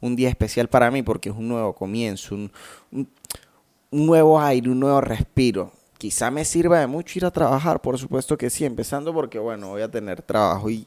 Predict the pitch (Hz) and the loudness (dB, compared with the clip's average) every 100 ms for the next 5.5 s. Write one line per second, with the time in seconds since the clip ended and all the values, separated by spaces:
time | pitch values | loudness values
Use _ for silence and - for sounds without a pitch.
0 | - 107 98 - 104 - 143 160 156 151 | -10 -10 -10 -8 -2 2 4 4 4 4
1 | 196 - _ _ - - _ - 120 117 | 0 -2 _ _ -20 -20 _ 6 8 8
2 | - 113 117 120 120 120 - 123 123 - | 6 2 2 2 2 0 -4 -2 -2 2
3 | 135 135 165 175 160 151 160 156 156 151 | 2 4 4 4 2 2 2 2 4 6
4 | 139 135 143 151 151 127 117 117 120 113 | 6 4 2 0 0 0 0 0 2 2
5 | 107 92 95 98 | 2 -4 -6 -16